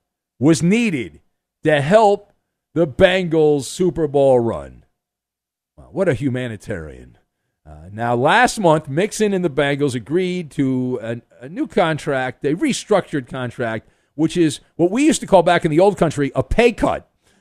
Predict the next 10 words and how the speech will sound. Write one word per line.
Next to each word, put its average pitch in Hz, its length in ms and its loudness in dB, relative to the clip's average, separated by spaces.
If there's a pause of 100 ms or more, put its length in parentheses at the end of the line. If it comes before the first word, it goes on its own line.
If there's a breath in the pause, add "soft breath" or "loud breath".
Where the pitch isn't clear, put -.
(120)
Uh, 120 320 -2
and 139 440 0
how 185 180 6
much? 196 540 6
They 156 260 2
gave 175 280 2
him 165 160 0
a 135 80 -4
haircut 160 720 -2
for 131 520 2